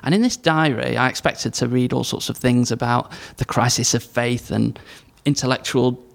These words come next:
disputes, you know, how, how, how valid is the traditional conception of the Bible in light of German biblical criticism and Dar-, Darwinian evolution and, and what have you. But instead, in this, this, this diary by Francis, Francis Kilvert, there are lots of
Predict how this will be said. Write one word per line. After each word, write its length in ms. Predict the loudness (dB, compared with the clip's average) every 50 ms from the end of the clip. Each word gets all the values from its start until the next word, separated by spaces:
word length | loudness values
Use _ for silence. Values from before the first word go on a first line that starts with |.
| _ _ 0
disputes, 880 | 0 0 0 -4 -4 0 0 2 0 0 -4 -8 -8 -6 -6 -8 -10 -12 _ -20 -20 -12 -2
you 140 | 2 2 2
know, 140 | 2 0 0
how, 400 | 0 2 2 2 2 0 -2 -6 -10 -4
how, 240 | -2 0 0 0 -2 -2
how 140 | 0 0 2
valid 360 | 2 2 4 4 4 2 2
is 120 | 0 0
the 80 | -2 -2
traditional 500 | -2 -2 0 0 2 2 2 2 2 2
conception 500 | 0 0 0 0 0 -2 0 0 2 2
of 140 | 2 2 0
the 80 | 0
Bible 400 | 0 2 2 2 2 0 0 -2
in 160 | 0 0 0
light 320 | 0 0 0 -2 -2 -4 -6 -4
of 380 | -2 0 0 0 -2 -6 -10 -16 -20 -20 -20 -18 -8 -2
German 280 | 0 2 4 4 4
biblical 560 | 4 2 2 2 0 0 2 2 2 2 -2 -8 -14 -8
criticism 840 | -4 -4 -2 0 0 2 2 2 2 2 2 2 4 4 2 2 0 -2
and 280 | -2 -2 0 -2 -2 -2
Dar-, 260 | -4 -4 -4 -6 -8 -6 -6
Darwinian 580 | -4 0 2 4 4 4 4 2 2 0 -2 -4 -10 -16 -16 _ _ _ _ -6
evolution 560 | -4 0 0 2 2 2 0 0 0 2 2
and, 180 | 2 0 0 0
and 100 | -2 -2
what 100 | 0 0
have 120 | -2 -2 -2
you. 80 | -2 -4 -6 -12 -18 -18 -20 -20 -20 -20 _ _
But 120 | 0 2 2
instead, 400 | 2 2 2 2 2 2 4 4
in 140 | 4 4 4
this, 240 | 2 2 0 -4 -2
this, 220 | 0 0 0 0
this 300 | -2 -2 0 0 0 2
diary 260 | 2 2 4 4 4
by 220 | 2 2 2 0 0
Francis, 880 | -2 -4 -4 -2 0 0 0 -2 -4 -8 -12 -14 -16 -12 -12 -12 -10 -4
Francis 300 | -2 -2 0 0 -2 -2
Kilvert, 260 | 0 0 0 2 2
there 100 | 0 2
are 40 | 2
lots 300 | 0 -2 -2 -4 -2 0
of 220 | 2 2 2 0